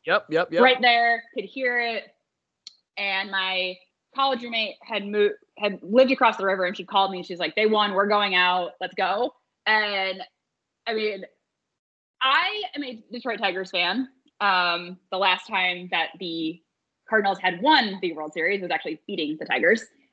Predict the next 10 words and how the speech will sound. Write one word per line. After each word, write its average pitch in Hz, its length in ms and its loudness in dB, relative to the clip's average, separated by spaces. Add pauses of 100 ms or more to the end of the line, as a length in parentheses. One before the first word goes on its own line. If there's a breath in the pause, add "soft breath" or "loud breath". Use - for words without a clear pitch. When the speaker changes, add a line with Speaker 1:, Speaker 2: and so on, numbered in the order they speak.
(160)
Speaker 2:
Um, 151 680 2 (380)
and 214 180 2
I'm 202 100 0
like, 190 160 0 (1500)
kind 403 340 6
of 359 80 -4
still 370 520 -4
bitter 330 120 -6 (120)
about 330 280 -6
it, 220 200 -12